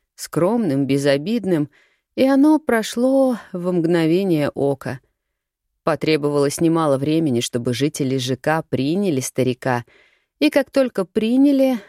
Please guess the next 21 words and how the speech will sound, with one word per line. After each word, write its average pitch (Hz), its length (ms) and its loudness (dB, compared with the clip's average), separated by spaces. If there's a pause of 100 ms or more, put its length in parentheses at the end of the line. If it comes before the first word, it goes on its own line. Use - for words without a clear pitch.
они 226 340 0
перестали 190 540 0
к - 100 -8
нему 139 280 2
придираться. 131 800 -2 (600)
Ему 175 260 2
оставалось 156 600 0
вести 151 420 -4
себя 143 340 0
сердечно 151 840 -2
и 147 240 -6
честно, 151 760 -2 (360)
мирно 214 680 0
сосуществуя 143 1080 -2
рядом. 117 520 -2 (920)
Бывший 247 400 0
носильщик 214 640 -4
превратился 170 720 -2
в - 80 -10
каменное 180 640 0
изваяние, 151 1040 0